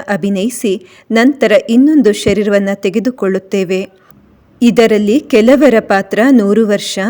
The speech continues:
ಕೆಲವರದು ಎಂಬತ್ತು ವರ್ಷ, ಕೆಲವರದು ಎರಡು ವರ್ಷ, ಇನ್ನು ಕೆಲವರದು ಆರು ತಿಂಗಳು ಪಾತ್ರವಿರುತ್ತದೆ.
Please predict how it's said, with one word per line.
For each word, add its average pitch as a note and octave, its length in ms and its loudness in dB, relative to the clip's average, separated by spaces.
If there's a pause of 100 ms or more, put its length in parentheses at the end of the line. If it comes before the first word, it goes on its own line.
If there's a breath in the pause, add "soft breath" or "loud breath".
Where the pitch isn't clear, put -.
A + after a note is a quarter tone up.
(140)
ಕೆಲವರದು A3 640 2
ಎಂಬತ್ತು A3 580 -2
ವರ್ಷ, F#3+ 320 -2 (560 soft breath)
ಕೆಲವರದು G#3+ 680 2
ಎರಡು A3 440 0
ವರ್ಷ, F#3+ 340 -4 (320)
ಇನ್ನು A#3 260 6
ಕೆಲವರದು G#3 680 -2
ಆರು A#3 380 -2
ತಿಂಗಳು G3 460 -2
ಪಾತ್ರವಿರುತ್ತದೆ. G3 1040 -4